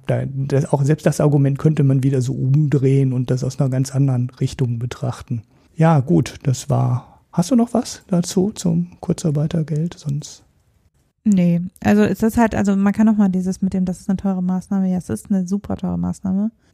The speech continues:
Speaker 2: Aber auch da wird jetzt argumentiert, ja, mit der Ver-, damit verschuldet man sich auf Kosten der zukünftigen Generationen bis unendlich und das ist ja alles ganz schrecklich. Wo ich sagen muss, na ja, aber das Arbeitslosengeld würde ja auch was kosten.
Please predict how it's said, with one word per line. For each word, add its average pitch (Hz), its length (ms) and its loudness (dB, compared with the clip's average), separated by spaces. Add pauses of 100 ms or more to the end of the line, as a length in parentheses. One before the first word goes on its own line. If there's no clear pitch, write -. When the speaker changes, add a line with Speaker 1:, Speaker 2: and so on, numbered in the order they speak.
Speaker 2:
Aber 202 420 4
auch 185 120 0
da 185 400 0
wird 196 160 0
jetzt 190 180 -2
argumentiert, 185 480 0
ja, 190 100 2
mit 190 200 2
der 180 60 0
Ver-, 190 140 -4
damit 190 300 2
verschuldet 185 500 0
man 175 160 2
sich - 320 -2
auf 180 160 -2
Kosten 180 500 0
der 180 400 4
zukünftigen 180 640 -2
Generationen 180 880 2
bis 175 220 -2
unendlich 175 800 0
und 175 80 -2
das 175 140 0
ist - 140 -8
ja 175 100 -2
alles 175 220 -2
ganz 165 180 -4
schrecklich. - 520 -6
Wo 180 120 2
ich 175 80 2
sagen 185 200 4
muss, 185 140 2
na 190 80 6
ja, 208 140 4
aber 175 240 2
das 175 500 -4 (160)
Arbeitslosengeld 185 640 0
würde 175 160 0
ja 170 120 0
auch 170 120 -4
was 165 160 -4
kosten. 160 480 -6